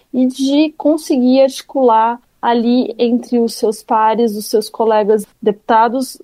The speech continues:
a formação de maioria pra aprovar ou não um projeto. O Lira, ele, além dessa questão do orçamento, ele é um, um deputado muito articulado, consegue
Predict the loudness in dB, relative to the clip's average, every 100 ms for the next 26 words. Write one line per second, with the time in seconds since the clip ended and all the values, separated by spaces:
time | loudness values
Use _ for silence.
0 | -8 -4 0 2 0 0 2 2 2 0
1 | -2 -2 -2 -2 -4 -2 0 2 2 2
2 | 4 2 2 0 0 2 0 2 2 2
3 | 2 0 0 -2 0 0 -2 -6 -6 -6
4 | -4 -4 -2 -2 -4 -8 -20 _ _ _
5 | -4 -2 0 2 2 2 0 -2 0 0
6 | 2 0 -2 -6 _ -2 0 2 2 0
7 | -4 -6 -6 -4 -4 -2 -4 -2 2 2
8 | 2 0 -2 0 0 0 0 -2 _ -4
9 | 2 4 4 2 -2 -4 _ -12 -4 -2
10 | 0 -2 -2 -2 0 -2 -2 -2 -4 -6
11 | -4 0 2 0 -2 -6 -8 -6 -6 -4
12 | -4 -6